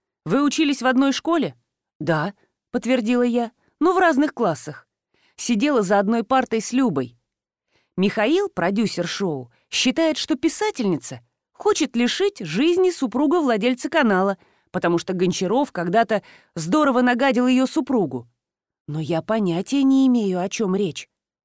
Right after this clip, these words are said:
Илья повернулся к Степе. "Быков?" "Возможно", согласился тот.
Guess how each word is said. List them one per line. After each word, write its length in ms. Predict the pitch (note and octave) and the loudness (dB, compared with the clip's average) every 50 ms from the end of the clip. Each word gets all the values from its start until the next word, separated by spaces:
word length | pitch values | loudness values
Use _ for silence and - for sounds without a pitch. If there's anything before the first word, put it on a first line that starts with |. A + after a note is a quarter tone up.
| _ _ _ _ _ _ _ _ _ _ | _ _ _ _ _ _ _ _ _ _
Илья 400 | F3 F3+ F3 E3+ D#3+ F#3+ A3 B3 | -4 -2 -2 0 0 0 0 0
повернулся 580 | B3 C4 A3+ G3+ G3 F3 F#3 F#3+ F#3 - - F3+ | 0 -2 -2 -2 -2 -2 -2 -4 -4 -6 -10 -10
к 60 | - | -12
Степе. 440 | - - - D#3+ C3+ - - B2+ - _ _ _ _ _ _ _ _ _ | -12 -10 -10 -12 -12 -12 -18 -20 -20 _ _ _ _ _ _ _ _ _
"Быков?" 560 | - C#3+ D3+ F#3+ G#3+ D#3+ A#3+ F3 - - - _ _ _ _ _ _ _ _ _ _ _ _ _ _ _ _ _ _ _ - | -6 -2 0 0 0 0 -2 -2 -4 -6 -14 _ _ _ _ _ _ _ _ _ _ _ _ _ _ _ _ _ _ _ -12
"Возможно", 840 | B2+ C3+ D3+ C#3+ B2 C3 D#3 D3+ D3+ F#3 A3 B3 A#3 C4 C4+ B3+ - _ _ _ _ _ _ | -8 -6 -6 -6 -4 -4 -2 0 0 0 2 2 2 0 0 -2 -4 _ _ _ _ _ _
согласился 680 | - - C4 A3+ B3 A#3+ B3 - C#4 B3+ B3 - B3+ - | -6 -4 0 2 2 2 2 0 0 -2 -2 -2 -4 -4
тот. 340 | - B3+ B3 B3 B3 - | -2 -2 -2 -2 -4 -6